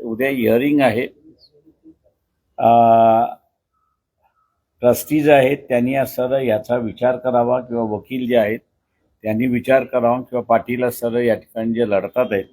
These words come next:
त्यांनी फक्त असणारं तेवढंच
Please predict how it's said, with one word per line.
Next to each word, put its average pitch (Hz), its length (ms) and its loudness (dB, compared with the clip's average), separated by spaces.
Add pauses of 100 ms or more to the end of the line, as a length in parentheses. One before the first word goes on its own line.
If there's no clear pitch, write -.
(720)
त्यांनी 123 260 2
फक्त 127 280 -6
असणारं 127 440 0
तेवढंच 123 540 -6